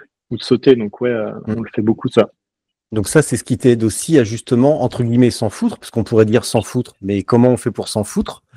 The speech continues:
Speaker 2: C'est un petit peu ce qu'on disait tout à l'heure pour les réseaux sociaux. Euh, quand t'as la pression, que tu sais que tes followers attendent un saut, euh, de ouf, eh ben, sur quoi tu te concentres pour, euh, rester dans ce que t'as à faire, rester dans ta zone et, euh, et pas faire n'importe quoi pour, euh,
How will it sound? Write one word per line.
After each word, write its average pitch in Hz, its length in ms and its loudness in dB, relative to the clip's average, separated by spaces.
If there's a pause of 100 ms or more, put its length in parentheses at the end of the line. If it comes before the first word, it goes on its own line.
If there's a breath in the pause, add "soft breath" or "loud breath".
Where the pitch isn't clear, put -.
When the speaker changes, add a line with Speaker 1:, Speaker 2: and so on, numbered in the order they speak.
(440 soft breath)
Speaker 2:
C'est - 160 2
un 120 80 6
petit 120 140 -2
peu 135 100 0
ce - 60 -2
qu'on 127 100 2
disait 117 240 2
tout - 180 -8
à 123 40 4
l'heure 120 160 0
pour 110 160 0
les 107 80 2
réseaux 104 240 -2
sociaux. 185 520 -2 (420)
Euh, 107 220 2
quand 117 160 0
t'as 131 120 2
la 120 100 4
pression, 135 420 -2
que - 60 -20
tu 113 80 -8
sais 135 180 0
que - 60 -12
tes 120 100 0
followers 123 580 2
attendent 120 360 -2
un 107 120 -4
saut, 127 520 2
euh, 101 380 -2
de 104 160 -4
ouf, 131 380 -2 (600 loud breath)
eh 113 100 -8
ben, 107 200 -2
sur - 260 -4
quoi 175 240 2
tu - 140 -8
te - 80 -20
concentres - 640 -4 (200)
pour, 139 340 2
euh, 113 240 4
rester 147 340 -2
dans 135 100 0
ce - 80 -8
que - 80 -6
t'as 107 200 -2
à 101 60 -6
faire, 156 460 -4 (460 soft breath)
rester 120 340 0
dans 123 140 2
ta 107 140 0
zone 120 420 2 (240)
et, 135 340 4
euh, 107 220 2
et 101 100 -4
pas 117 140 -2
faire 120 200 -2
n'importe 110 420 -4
quoi 156 280 2
pour, 113 420 -2
euh, 92 160 -6